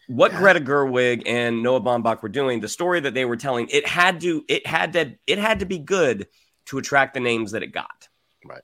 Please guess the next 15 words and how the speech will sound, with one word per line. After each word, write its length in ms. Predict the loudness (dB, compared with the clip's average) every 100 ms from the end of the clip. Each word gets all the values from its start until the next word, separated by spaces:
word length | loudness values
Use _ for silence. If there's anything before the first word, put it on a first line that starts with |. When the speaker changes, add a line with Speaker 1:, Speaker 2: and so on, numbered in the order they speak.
| -4
Speaker 1:
Um, 440 | 0 0 -2 -6 -10
y-, 80 | -8
uh, 80 | -8 -4 -2
and 400 | 0 -2 -6 -12
Margot 420 | -4 2 4 4 4
Robbie, 480 | 4 4 2 -2 -2
Ryan 340 | 0 0 0
Gosling, 600 | 0 0 0 -4 -4 -6 -10 -20 -14 0
um, 480 | 4 4 2 -2 -6
Issa 280 | -8 -6 -6
Rae. 460 | -2 0 0 0 -2
I 80 |
mean, 480 | -2 -2 -2 -2 -6 _ _ -20 _ _ _
like, 160 | -18 -16
I, 240 | -4 2